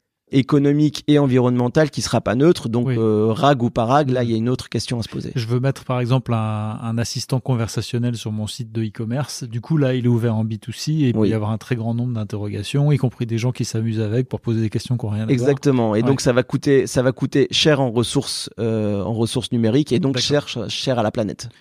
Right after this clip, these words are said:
Speaker 1: Donc,
Speaker 2: Ouais, bien
Speaker 1: euh,
Speaker 2: sûr, ouais. Très bien. Donc, probablement aussi, on n'est pas arrivé au bout, euh, de ces technologies-là et elles vont devenir plus vertueuses avec, euh, la recherche qui continue d'avancer.
Speaker 1: Il y a deux mondes qui se rejoignent aujourd'hui. Il y a eu le monde de la, de la data science. On a eu
Speaker 2: Hmm.
Speaker 1: des modèles, on a eu une, une disruption totale avec, euh,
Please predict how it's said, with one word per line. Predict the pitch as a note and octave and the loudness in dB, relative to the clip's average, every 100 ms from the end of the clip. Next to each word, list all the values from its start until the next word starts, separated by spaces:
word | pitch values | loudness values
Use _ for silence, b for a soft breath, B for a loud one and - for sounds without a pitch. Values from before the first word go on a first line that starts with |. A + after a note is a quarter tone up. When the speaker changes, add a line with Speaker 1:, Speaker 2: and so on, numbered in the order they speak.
| - | -16
Speaker 1:
Donc, | D#3 | 0
Speaker 2:
Ouais, | C3 | 0
bien | A2+ | 2
Speaker 1:
euh, | A#2 | -2
Speaker 2:
sûr, | E2 B2 | -4 -6
ouais. | G2+ A2+ B B B B B _ | -8 -14 B B B B B _
Très | - B2 | -4 -2
bien. | A2+ | 0
Donc, | A2 A2 - | -4 -6 -4
probablement | C#3 B2+ C3 C3+ C#3+ | 0 2 2 4 4
aussi, | A2+ D3+ | 2 2
on | C#3+ | 2
n'est | A#2+ | 4
pas | B2+ | 4
arrivé | A#2 A#2 | 4 6
au | A#2 A#2+ | 4 4
bout, | A#2+ D#3 D#3 A#2+ | 2 -2 0 -2
euh, | A2 G#2+ | -2 -4
de | G#2 | -4
ces | G#2+ A2+ | -6 -4
technologies-là | A#2 A#2 A2+ A2 G#2 B2 C#3 C#3+ A2+ | -4 -2 -2 -2 -2 -2 2 2 0
et | |
elles | G#2 | -2
vont | G2+ A2+ | -2 -4
devenir | A2 A2 A#2 A2 | -2 -4 -4 -4
plus | A#2 | -4
vertueuses | G#2+ G2+ - B2 B2 | -6 -6 -4 -4 -4
avec, | G#2 G2+ - | -6 -8 -8
euh, | G#2+ G#2 G#2 G#2+ | -10 -8 -10 -12
la | - | -12
recherche | F#2+ G2 A#2 - | -10 -10 -10 -12
qui | - | -12
continue | A2 A2 - G#2+ | -12 -10 -12 -12
d'avancer. | G#2+ A2+ - - _ _ - | -10 -12 -16 -20 _ _ -6
Speaker 1:
Il | A#2 | 0
y | A#2 | 2
a | |
deux | A#2 | 4
mondes | C#3 D#3 | 2 0
qui | - B2+ | -2 -4
se | |
rejoignent | - A#2+ B2+ C3+ | 0 2 2 2
aujourd'hui. | B2 A#2 A#2 C3+ | 2 2 2 4
Il | D3 | 4
y | |
a | A#2 | 4
eu | A2 | 4
le | A2+ | 2
monde | B2+ B2 | 0 0
de | A2 | 0
la, | G#2+ G2+ | 0 0
de | G#2+ | -2
la | A2 G#2+ | -2 0
data | A#2 B2+ A#2 | 0 0 -4
science. | - C3 D3 | -4 -4 -6
On | A2+ | -2
a | G#2+ | 0
eu | |
Speaker 2:
Hmm. | A#2+ | 0
Speaker 1:
des | A2+ | 0
modèles, | A#2 A#2+ C#3+ | 0 0 0
on | B2+ A2 | 0 -2
a | |
eu | A2 G#2+ | -2 -2
une, | G#2 G#2 | -4 -6
une | G#2 A2 G#2+ G#2+ | -6 -6 -4 -6
disruption | G#2 B2 - B2 - C3 | -4 -6 -4 -6 -6 -6
totale | - B2+ B2+ C#3 | -2 -2 0 0
avec, | B2 A2+ A2+ - | 0 -2 -4 -4
euh, | A2 | -6